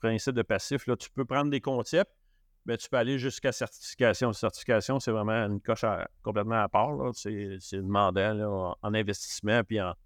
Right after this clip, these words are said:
en point, euh, en point technique, là.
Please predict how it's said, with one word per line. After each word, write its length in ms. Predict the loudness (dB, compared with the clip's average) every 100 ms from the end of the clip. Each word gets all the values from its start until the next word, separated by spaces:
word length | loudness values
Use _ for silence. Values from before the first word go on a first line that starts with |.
| -20 _ _ -2
en 220 | 0 0 -2
point, 240 | -2 0
euh, 400 | 0 -2 -4 -6 -8
en 140 | -8 -6
point 180 | -4 -2
technique, 440 | -4 -4 -6
là. 80 | -6